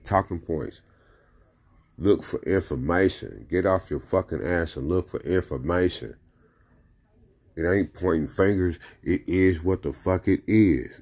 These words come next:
Get off your ass, look for information. And keep it real. How the fuck we gotta have a talk about how the fuck to get home from going to school, to work, or where the fuck you going to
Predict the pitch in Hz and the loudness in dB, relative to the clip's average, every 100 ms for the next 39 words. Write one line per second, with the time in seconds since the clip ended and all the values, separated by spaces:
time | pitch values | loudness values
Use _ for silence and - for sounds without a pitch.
0 | - 90 92 95 - - - 76 78 73 | -8 -4 -4 -6 -8 -10 -6 -6 -4 -4
1 | 82 85 - - 78 - 67 76 78 - | -4 -4 -6 -8 -8 -10 -10 -8 -10 -12
2 | - _ _ _ _ _ _ _ _ _ | -16 _ _ _ _ _ _ _ _ _
3 | _ - 64 - 101 - 82 71 92 69 | _ -16 -14 -4 -2 0 0 2 2 2
4 | - - _ - - - - - _ - | -4 -16 _ -20 -20 -20 -20 -20 _ -20
5 | - - - 87 92 92 - 90 - - | -20 -20 -12 -4 -2 -2 0 0 0 -6
6 | - - 87 85 73 82 78 64 65 85 | -20 0 2 2 2 2 2 -2 -2 -2
7 | 76 69 73 64 55 - - _ _ _ | 0 -2 -2 -4 -8 -16 -20 _ _ _
8 | - 87 69 60 - 87 - - 78 65 | -2 0 0 -4 0 0 0 -4 -6 0
9 | 85 78 82 78 73 67 65 - _ _ | 2 2 2 2 2 -2 -4 -12 _ _
10 | _ _ _ _ _ - 101 76 85 80 | _ _ _ _ _ 0 2 2 2 0
11 | 65 67 - 107 101 95 92 90 90 - | -2 -6 -2 2 4 6 4 2 -2 -4
12 | 78 85 95 87 82 78 101 127 127 117 | -2 2 2 2 -2 0 2 2 2 0
13 | 95 120 104 - 107 101 101 92 82 98 | 0 0 0 -2 0 2 2 0 0 0
14 | 85 | 0